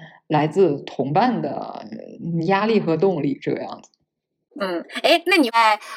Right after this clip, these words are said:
Speaker 2: 呃，本科的时候想要出国的话，当时是觉得说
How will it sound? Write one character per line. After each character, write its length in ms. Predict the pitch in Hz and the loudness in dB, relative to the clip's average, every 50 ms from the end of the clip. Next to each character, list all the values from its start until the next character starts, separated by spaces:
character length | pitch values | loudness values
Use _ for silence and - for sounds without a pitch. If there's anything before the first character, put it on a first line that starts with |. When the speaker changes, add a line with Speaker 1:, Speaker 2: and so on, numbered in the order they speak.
| - | -6
Speaker 2:
呃， 180 | - - 185 185 - - - | 0 0 2 2 0 0 -2
本 160 | 190 185 185 | -2 -2 -2
科 160 | - - 269 | 0 2 4
的 100 | 285 269 | 6 6
时 160 | 247 - - | 4 2 0
候 220 | 180 - - 202 202 | -2 0 0 2 2
想 160 | - 185 165 | 2 0 2
要 160 | 165 180 202 | 2 0 0
出 260 | - - - - 269 | 0 -2 -4 -2 -2
国 280 | 254 - 175 160 165 170 | -2 0 2 2 4 4
的 100 | 214 233 | 4 4
话， 360 | - 247 208 180 156 - - _ _ _ - | 6 6 6 6 4 2 -2 _ _ _ 4
当 160 | 370 381 392 | 4 4 6
时 120 | 392 320 | 4 4
是 140 | 294 - 320 | 2 2 2
觉 180 | 277 - 196 196 | 0 2 2 2
得 140 | 226 247 254 | 4 4 4
说 400 | - 277 262 262 269 277 277 | 6 6 8 8 6 4 2